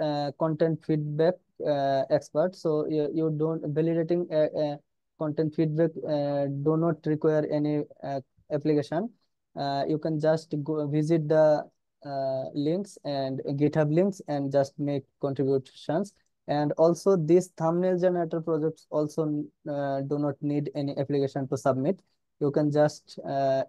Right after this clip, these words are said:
edit, these files are, uh, accessible. Um, I think it's public file, so you can just easily, uh, edit. Or if you can't edit, you can just ask me or, uh, some other faculty members. Uh,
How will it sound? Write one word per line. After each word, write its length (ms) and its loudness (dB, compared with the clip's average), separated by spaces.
edit, 360 0
these 280 -2
files 320 2
are, 280 2
uh, 200 -2
accessible. 540 0
Um, 280 0
I 120 2
think 260 0
it's 240 2
public 460 0
file, 260 0
so 180 -2
you 220 2
can 220 0
just 260 -4
easily, 420 -2
uh, 520 -2
edit. 300 2
Or 240 0
if 180 0
you 200 2
can't 260 0
edit, 300 2
you 140 0
can 260 -2
just 380 -2
ask 320 -6
me 280 -2
or, 300 -2
uh, 300 -2
some 300 -4
other 240 2
faculty 380 0
members. 480 0
Uh, 400 0